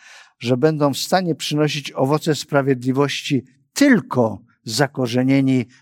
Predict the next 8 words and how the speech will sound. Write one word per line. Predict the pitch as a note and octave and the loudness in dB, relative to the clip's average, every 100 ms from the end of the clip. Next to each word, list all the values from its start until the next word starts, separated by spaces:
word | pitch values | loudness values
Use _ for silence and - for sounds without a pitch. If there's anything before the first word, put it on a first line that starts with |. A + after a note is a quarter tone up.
| - | -6
w | A#2+ | 2
Jezusie | B2+ A2+ C3 - B2+ | 2 2 -2 0 -2
Chrystusie. | C3 A#2+ - C#3 A#2 C3+ A2+ - - | 0 -4 -2 -4 -2 -4 -4 -16 -2
I | D#3 | 2
widzicie, | C3 C3 D#3 G#3 G3 | 4 2 -2 -2 0
jak | E3 C3+ - - _ _ _ _ _ _ _ | 2 2 -2 -20 _ _ _ _ _ _ _
koinonia, | - D3+ C#3+ D#3+ F3 E3+ F#3+ G#3 G3+ _ _ _ _ _ _ _ _ _ _ - | 2 4 4 0 0 0 0 -2 -6 _ _ _ _ _ _ _ _ _ _ 0
uczciwość, | D#3+ - - F#3 F3+ F3 G3+ - - - - | 0 0 -4 2 2 4 0 -2 -8 -8 -10